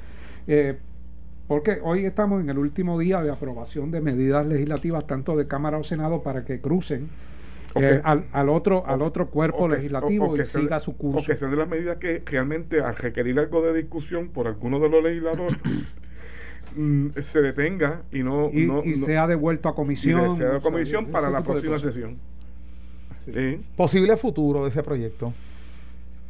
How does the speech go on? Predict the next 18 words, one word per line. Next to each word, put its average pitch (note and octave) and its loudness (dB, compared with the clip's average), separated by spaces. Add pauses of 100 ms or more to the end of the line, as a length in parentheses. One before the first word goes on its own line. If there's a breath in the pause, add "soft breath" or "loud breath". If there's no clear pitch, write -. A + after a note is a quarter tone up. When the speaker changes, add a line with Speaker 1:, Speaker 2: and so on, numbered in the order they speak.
(200)
Speaker 1:
Bueno, F#3 4
yo F#3+ -2
creo C4+ 0
que G3+ 2
Speaker 2:
Va - -4
a - -10
Speaker 1:
puede D3+ 2
Speaker 2:
salir G3+ 2
algo. F#3+ 2
Speaker 1:
tener A3 2
futuro G3+ 0
en A3 -4
términos F#3+ -2
de D#3+ 0
un F#3 0
sustitutivo, F3 0 (200)
eh, C3 -2
eventual, E3 2